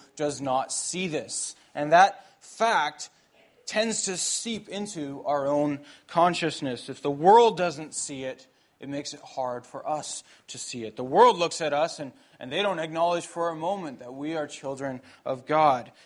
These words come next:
After all, who do you think you are? God loves you? What makes you think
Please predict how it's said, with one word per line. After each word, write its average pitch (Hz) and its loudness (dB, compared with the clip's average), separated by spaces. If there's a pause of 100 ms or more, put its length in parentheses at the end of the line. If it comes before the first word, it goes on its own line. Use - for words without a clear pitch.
After 143 -2
all, 160 6 (160)
who 208 -2
do 170 0
you 175 -2
think 180 -6 (220)
you 139 2
are? 170 8 (460)
God 170 6
loves 156 4
you? 202 -2 (200)
What 202 -2
makes 220 -8
you 202 -8
think 202 -10